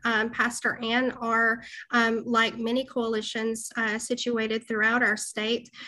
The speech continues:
Um, and that is, um, while I'll say it's a simple concept, it's a complex process,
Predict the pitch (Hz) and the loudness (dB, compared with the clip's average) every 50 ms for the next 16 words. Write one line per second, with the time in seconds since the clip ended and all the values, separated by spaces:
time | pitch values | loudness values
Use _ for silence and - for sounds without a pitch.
0 | - - - 247 233 226 226 226 226 226 - 240 233 226 226 240 262 269 240 240 | -16 -2 2 4 4 6 6 4 4 2 2 2 4 4 4 4 4 4 4 4
1 | 233 233 247 240 240 - - 247 226 220 214 214 226 226 220 - - - - - | 4 2 2 0 -4 -4 -2 -2 0 0 0 0 -2 -4 -6 -8 -14 -20 -20 -16
2 | - - 240 240 240 - 240 247 247 240 - 254 247 240 220 220 - - 247 247 | -2 2 4 6 6 6 6 4 4 4 4 4 4 4 4 2 0 -2 -2 0
3 | 262 247 240 240 233 240 - 269 277 294 285 285 - 233 240 240 247 233 233 - | 0 0 0 0 -4 -2 0 0 0 0 0 2 2 2 2 2 0 -2 -2 -2
4 | 254 254 - 269 277 285 285 294 254 226 - - - - 320 392 440 - - 262 | -4 0 2 2 2 4 2 2 2 2 0 -2 2 4 6 6 6 6 4 6
5 | 247 269 311 302 - | 6 6 4 2 -2